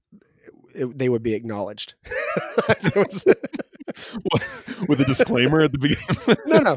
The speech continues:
Speaker 1: They'd be like,
Speaker 2: Oh, in the book. Okay.
Speaker 1: yeah, yeah, I, I guess, yeah, there wouldn't be loopholes, 'cause there'd just be, there'd be rules. It's like, yeah, well, those, like, all the toys wake up except for these toys, and they, they don't because they were not blessed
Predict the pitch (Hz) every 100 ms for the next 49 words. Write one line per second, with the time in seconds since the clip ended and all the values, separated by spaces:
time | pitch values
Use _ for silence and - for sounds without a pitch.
0 | 190 - - - 240 240 226 202 131 123
1 | 139 123 110 90 - 110 247 247 170 190
2 | 220 165 180 180 175 190 190 165 180 170
3 | 160 160 127 131 123 131 131 - 131 131
4 | 135 127 127 123 123 110 104 117 110 147
5 | 120 113 120 151 156 113 123 110 - 147
6 | 147 131 143 123 110 - _ 135 117 120
7 | 107 110 - 107 _ - 113 160 - 107
8 | 101 101 117 117 117 117 147 110 101 -
9 | 98 98 - _ _ _ _ _ _ -
10 | 131 139 135 123 127 147 131 -